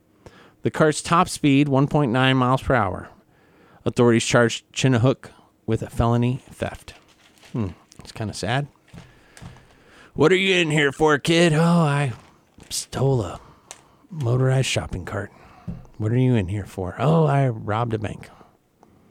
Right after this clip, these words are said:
"Here, you can have my bunk." Anyway, uh, let's see here. Here's a couple more. On October twenty-eighth, Twitter posted a well-known technology writer,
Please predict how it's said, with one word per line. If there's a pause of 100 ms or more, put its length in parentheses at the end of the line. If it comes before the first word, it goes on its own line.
(320)
"Here,
you
can
have
my
bunk." (640)
Anyway,
uh,
let's
see
here.
Here's
a
couple
more. (920)
On
October
twenty-eighth,
Twitter
posted
a
well-known
technology
writer,